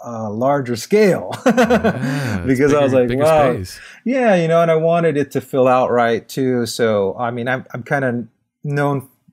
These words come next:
Speaker 1: my paintings are, you know, typically smaller portrait size, but for this show, every piece is, is a little bit larger, you know, and then the, the, the ones that, you know, were large then are just even larger now. So,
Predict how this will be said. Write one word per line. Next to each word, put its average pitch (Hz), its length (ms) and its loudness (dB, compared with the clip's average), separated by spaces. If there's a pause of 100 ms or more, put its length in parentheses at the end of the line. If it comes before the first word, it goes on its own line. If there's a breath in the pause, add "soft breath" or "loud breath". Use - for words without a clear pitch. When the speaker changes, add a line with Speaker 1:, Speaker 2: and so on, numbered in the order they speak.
(100)
Speaker 1:
my 135 220 -8
paintings 143 360 -4
are, 120 300 2
you 156 60 -10
know, 127 120 -8
typically 117 680 -4 (100)
smaller 117 540 -6
portrait - 500 -10
size, 104 420 -12
but - 240 -16 (540 soft breath)
for 165 140 2
this 190 160 4
show, 180 640 2
every 147 300 0
piece 139 340 -6
is, 120 180 -6
is 120 160 -8
a 127 60 -2
little 127 220 0
bit 120 180 -4
larger, 92 500 -8 (140)
you 110 80 -12
know, 107 100 -6
and 110 200 -8
then 107 140 -6
the, 101 260 -6
the, 107 160 -4
the 104 140 -12
ones 110 280 -10
that, 110 280 -8 (380)
you 165 80 -10
know, 113 120 -10
were 107 180 -6
large 127 500 0
then 185 400 0
are 113 380 -4
just - 320 -14
even 95 400 -8
larger 90 400 -14
now. - 280 -20
So, 101 580 -8